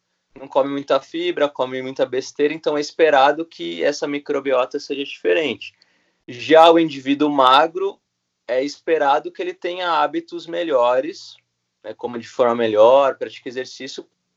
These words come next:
portanto, por causa disso ele é magro. Então,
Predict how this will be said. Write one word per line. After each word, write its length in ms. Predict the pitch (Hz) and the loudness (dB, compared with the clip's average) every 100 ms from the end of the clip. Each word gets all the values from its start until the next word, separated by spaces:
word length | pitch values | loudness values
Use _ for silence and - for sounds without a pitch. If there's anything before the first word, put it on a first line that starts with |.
| _ | _
portanto, 580 | - - - 156 160 - | -8 -4 2 2 0 -6
por 160 | - 135 | -6 2
causa 260 | 147 147 | 4 4
disso 220 | 143 139 160 | 0 -4 -4
ele 100 | 156 | -4
é 40 | |
magro. 460 | 180 160 120 98 98 101 | -2 -2 -2 -4 -12 -18
Então, 480 | - - 110 117 127 | -18 -4 -2 -2 -4